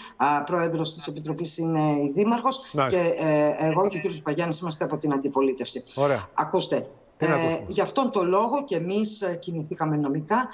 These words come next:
Speaker 1: προκειμένου να αποδείξουμε και, ε, ότι δεν γνωρίζαμε, γιατί αν το γνωρίζαμε, α, θα κα-, είχαμε, θα το είχαμε κλείσει, θα είχαμε συμβάλει και εμείς όλο αυτό, γιατί σε καμία περίπτωση δεν θα μπορούσαμε να φανταστούμε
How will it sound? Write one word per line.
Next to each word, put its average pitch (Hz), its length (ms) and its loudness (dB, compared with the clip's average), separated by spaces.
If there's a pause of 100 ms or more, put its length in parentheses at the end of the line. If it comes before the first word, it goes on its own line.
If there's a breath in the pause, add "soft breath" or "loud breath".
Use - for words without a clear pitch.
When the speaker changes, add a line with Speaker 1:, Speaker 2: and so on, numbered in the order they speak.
(180 loud breath)
Speaker 1:
προκειμένου 170 760 2
να 156 260 2
αποδείξουμε 160 800 -2
και, 220 140 0
ε, 165 340 -2
ότι 160 160 -4
δεν 156 120 0
γνωρίζαμε, 165 500 2 (300 loud breath)
γιατί - 240 2
αν 240 120 2
το 214 80 -2
γνωρίζαμε, 160 580 0 (340 loud breath)
α, 131 100 2 (320)
θα 156 160 -4
κα-, - 160 -6
είχαμε, 208 440 0
θα 175 140 -8
το 196 80 0
είχαμε 202 260 0
κλείσει, 180 380 -2
θα 170 120 -10
είχαμε 208 180 0
συμβάλει 185 360 -2
και 185 100 -2
εμείς 170 300 0
όλο 135 140 2
αυτό, 170 360 0 (280 loud breath)
γιατί 196 400 0
σε - 140 -4
καμία 175 280 0
περίπτωση 185 680 0
δεν 170 120 -4
θα 175 80 -4
μπορούσαμε 165 460 0
να 156 100 0
φανταστούμε 180 640 0